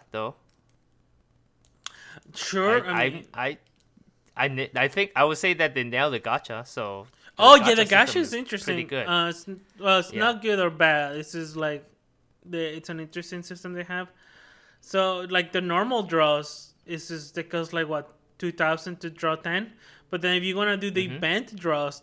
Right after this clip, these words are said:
Speaker 2: they cost four thousand
Speaker 1: Mm-hmm.
Speaker 2: for
Speaker 1: Yeah.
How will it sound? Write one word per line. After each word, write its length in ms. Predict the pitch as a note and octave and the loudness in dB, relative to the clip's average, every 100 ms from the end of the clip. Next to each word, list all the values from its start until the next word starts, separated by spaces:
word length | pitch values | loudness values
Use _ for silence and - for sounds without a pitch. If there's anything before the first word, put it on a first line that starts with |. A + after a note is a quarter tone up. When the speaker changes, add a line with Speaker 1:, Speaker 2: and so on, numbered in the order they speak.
| _ D3+ | _ -12
Speaker 2:
they 100 | E3 | -12
cost 420 | - F3+ E3 - | -6 -4 -4 -8
four 240 | D#3+ E3 | -6 -6
thousand 640 | E3 D3+ D#3 A2+ D#3 C#3+ C3 | -4 -2 -2 -4 -10 -12 -18
Speaker 1:
Mm-hmm. 300 | _ _ - | _ _ -20
Speaker 2:
for 800 | - D3+ C#3+ C3+ C3 B2 A#2+ - _ | -14 -10 -10 -10 -12 -14 -16 -20 _
Speaker 1:
Yeah. 220 | A#2 C#3 | -6 -6